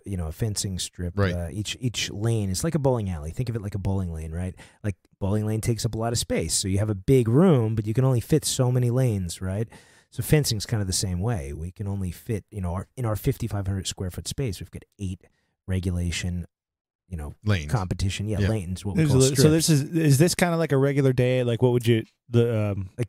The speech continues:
Speaker 1: yeah, that, that's actually, uh, that second video that you had up there.
Speaker 3: Right there?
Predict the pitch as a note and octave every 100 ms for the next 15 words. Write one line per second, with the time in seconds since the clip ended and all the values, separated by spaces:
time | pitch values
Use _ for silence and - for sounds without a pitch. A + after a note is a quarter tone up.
0 | _ C#3 E3 A#2 D#3+ D3 F#3 - D3 -
1 | C#3+ C3 B2+ A#2+ A#2+ A2+ - G3 A#2 G#2+
2 | G#2 G#2 G2+ F2+ G2 G2+ G2+ G2 G2 F#2+
3 | G2 A#2 C#3 C3+ B2+ D3+ E3